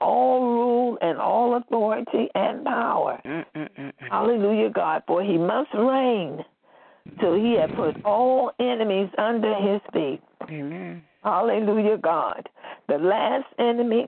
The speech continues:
Speaker 1: that shall be destroyed is death.
Speaker 2: Amen.
Speaker 1: Hallelujah, God. For he had put all things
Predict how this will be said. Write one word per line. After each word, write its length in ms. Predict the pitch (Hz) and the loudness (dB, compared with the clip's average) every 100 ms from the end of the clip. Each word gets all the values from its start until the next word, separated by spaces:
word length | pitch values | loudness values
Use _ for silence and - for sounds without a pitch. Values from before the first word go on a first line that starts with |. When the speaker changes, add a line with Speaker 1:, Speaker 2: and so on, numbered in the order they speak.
| 180 | -2
Speaker 1:
that 200 | 180 165 - - | -2 -2 -6 -2
shall 280 | 180 156 | 0 0
be 180 | 165 160 | -2 -2
destroyed 760 | 151 151 - - 240 254 277 - | 0 -2 -4 -2 0 2 0 -2
is 260 | - 202 214 196 156 | -2 0 -2 -6 -2
death. 320 | 160 - - - - _ - - 226 | 0 0 -4 -14 -20 _ -18 -16 -12
Speaker 2:
Amen. 140 | 139 | -6
Speaker 1:
Hallelujah, 720 | 208 196 220 226 185 208 208 | -2 0 0 2 2 2 0
God. 500 | 220 180 147 - 190 - _ - - - | 0 0 0 -2 -8 -16 _ -20 -20 -4
For 140 | - 170 | 0 2
he 200 | 240 233 | 4 2
had 120 | 165 | 2
put 180 | 226 - | -2 0
all 340 | 180 214 254 262 | 2 2 2 0
things 380 | 254 247 247 | 0 0 0